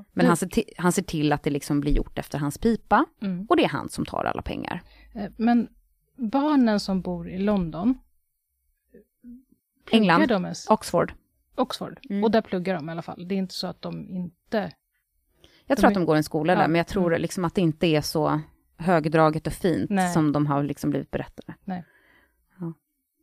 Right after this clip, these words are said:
Speaker 1: Just nu går inte investeringarna speciellt bra, men Terry lugnar familjen. Det är helt enligt planen. Aktier och annat funkar ju så, det går upp och ner.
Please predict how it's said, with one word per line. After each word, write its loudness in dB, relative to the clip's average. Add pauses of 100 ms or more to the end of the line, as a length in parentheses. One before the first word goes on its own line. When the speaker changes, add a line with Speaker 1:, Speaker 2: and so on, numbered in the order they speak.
(540)
Speaker 1:
Just 6
nu 2
går 0
inte -2
investeringarna -2
speciellt 0
bra, 6 (300)
men 2
Terry 0
lugnar 4
familjen. -4 (180)
Det 0
är -4
helt -6
enligt -2
planen. 0 (720)
Aktier 2
och 10
annat 4
funkar 6
ju 4
så, -2
det -4
går 4
upp 2
och 6 (120)
ner. -2